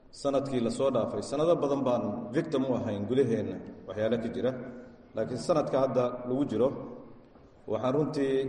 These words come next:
victim u ahayn, een, arrimahaas hadda ru-, ru-, rule-based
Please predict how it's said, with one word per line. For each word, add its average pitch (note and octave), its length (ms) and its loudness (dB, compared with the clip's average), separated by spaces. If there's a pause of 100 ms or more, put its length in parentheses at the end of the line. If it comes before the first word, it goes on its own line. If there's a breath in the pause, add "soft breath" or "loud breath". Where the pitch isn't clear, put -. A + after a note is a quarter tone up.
(160)
victim D#3 400 4
u D3 100 6
ahayn, G#2+ 260 0 (960 loud breath)
een, A2+ 540 2 (400)
arrimahaas C3 580 0
hadda A#2+ 280 2 (580)
ru-, B2 200 -10
ru-, B2 340 0 (300)
rule-based C#3 600 4